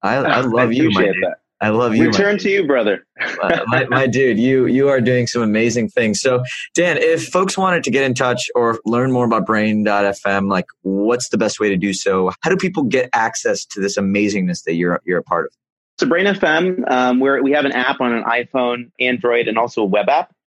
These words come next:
Speaker 2: Basically, go on, you get five free sessions to try it, to actually, you know, feel the thing that we're talking about, to feel that zone state.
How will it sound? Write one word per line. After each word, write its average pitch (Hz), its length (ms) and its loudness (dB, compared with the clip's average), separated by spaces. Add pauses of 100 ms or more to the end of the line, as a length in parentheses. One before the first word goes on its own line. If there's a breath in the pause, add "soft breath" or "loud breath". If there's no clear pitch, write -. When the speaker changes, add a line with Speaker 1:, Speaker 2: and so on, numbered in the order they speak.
Speaker 2:
Basically, 123 380 0
go 113 180 2
on, 117 260 2
you 110 120 0
get 107 180 0
five 117 220 0
free 120 120 0
sessions 131 500 -2
to 117 60 -4
try 117 300 0
it, 151 200 0 (160)
to 107 520 2 (260 soft breath)
actually, 120 460 0
you 120 260 0
know, 107 140 0 (140)
feel 151 280 2
the 131 220 0
thing 143 200 0
that 131 120 0
we're 123 140 0
talking 127 400 -2
about, 131 260 0
to 110 160 -6
feel 139 160 0
that 117 220 -2
zone 123 220 0
state. 165 360 -4